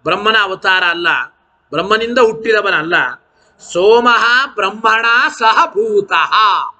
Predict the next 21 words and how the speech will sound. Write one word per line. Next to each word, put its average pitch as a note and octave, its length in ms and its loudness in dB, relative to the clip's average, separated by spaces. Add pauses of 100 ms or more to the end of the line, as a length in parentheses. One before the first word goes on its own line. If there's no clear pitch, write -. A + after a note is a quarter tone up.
(440)
ಟೀಕಾರಾಯರು G3+ 560 2
ಅರ್ಥ F3 200 -6
ಬರೀತಾ F#3 340 -2
ಇದ್ದಾರೆ. C#3+ 320 -4 (340)
ಸೋಮ A#3+ 280 4
ಅಂಬೋನು G3+ 680 -4 (400)
ಬ್ರಹ್ಮನ A3+ 580 0 (200)
ಜೊತೆಗೆ D4 420 2
ಹುಟ್ಟಿದವನು. C#4 680 0 (580)
ಬ್ರಹ್ಮನ C4+ 380 -2 (120)
ಜೊತೆಗೆ C#4+ 360 0
ಹುಟ್ಟಿದವನು C#4 540 -2
ಅಂದ್ರೆ C4+ 160 0
ಅರ್ಥ C4 200 -4
ಏನು? C#4+ 460 0 (760)
ಬ್ರಹ್ಮನ B3 480 0 (100)
ಸನ್ನಿಧಾನದಿಂದ A#3+ 1000 -4
ಕೂಡಿಕೊಂಡು A#3+ 1000 0 (480)
ಹುಟ್ಟಿದವನು G#3 1000 0 (440)
ಎಂಬುವ G3 340 2
ಅರ್ಥವನ್ನ F3 560 -2